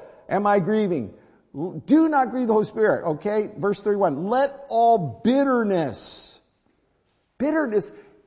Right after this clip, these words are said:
if you've got bitterness, that means you've gone pretty far. Bitterness is something down in your character. It's in your D N A. It's wrapped around you in the inside of you, usually from some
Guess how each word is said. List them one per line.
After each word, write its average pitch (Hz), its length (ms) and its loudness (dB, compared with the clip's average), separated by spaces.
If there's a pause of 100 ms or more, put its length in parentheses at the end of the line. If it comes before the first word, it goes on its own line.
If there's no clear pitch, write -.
(340)
if 226 240 -2
you've 294 300 0
got 269 280 2
bitterness, 220 600 2
that 254 220 -2
means 240 460 -4 (300)
you've 262 300 0
gone 220 260 6
pretty 233 280 2
far. 202 540 2 (460)
Bitterness 269 500 0
is 214 120 -4
something 220 540 -2
down 233 420 -4
in 240 160 -2
your 220 140 0
character. 262 600 4
It's 175 140 -6
in 262 180 -4
your 240 140 -4
D 202 340 0
N 226 140 -2
A. 233 440 0 (520)
It's 269 260 -4
wrapped 254 560 2
around 254 640 0
you 220 160 -2
in 214 120 -4
the 214 160 -4
inside 262 580 0
of 226 180 0
you, 165 380 0 (680)
usually 233 580 2
from 220 280 -4
some 247 260 2